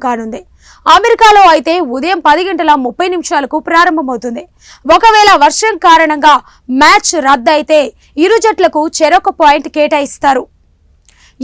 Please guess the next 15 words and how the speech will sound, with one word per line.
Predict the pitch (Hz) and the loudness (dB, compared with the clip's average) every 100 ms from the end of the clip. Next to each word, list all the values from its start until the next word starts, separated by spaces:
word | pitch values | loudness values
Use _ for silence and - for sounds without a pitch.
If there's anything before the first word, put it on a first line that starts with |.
| 339 | -2
ఇప్పటికే | 466 440 427 415 - 349 | 0 0 0 -2 -4 -2
టీం | 415 415 320 339 | -2 -2 -4 -4
ఇండియా | 330 320 277 277 | 0 0 0 -2
ఒక | 311 269 | -2 0
మ్యాచ్ | 302 359 - | 0 -2 -8
గెలిచింది. | 285 226 254 247 - _ _ _ 311 381 | -8 -6 -8 -10 -14 _ _ _ 2 4
ఐర్లాండ్తో | 440 415 403 392 339 | 4 4 2 0 -2
జరిగిన | 339 311 320 269 | -2 -4 -4 -2
మ్యాచ్లో | 269 311 339 330 220 - _ - | 0 0 0 -2 -2 -8 _ -2
ఏకపక్షంగా | 403 453 440 381 - 381 349 349 254 | 0 0 0 0 -2 -2 2 0 0
విజయం | 240 392 311 | -6 -6 0
సాధించిన | 370 320 330 - 320 262 - | 0 0 -4 -4 -4 -4 -4
టీం | 370 392 370 | -2 -2 -2
ఇండియా | 311 320 277 - _ _ - | -2 0 0 -2 _ _ -2
కొత్త | 403 440 | 0 2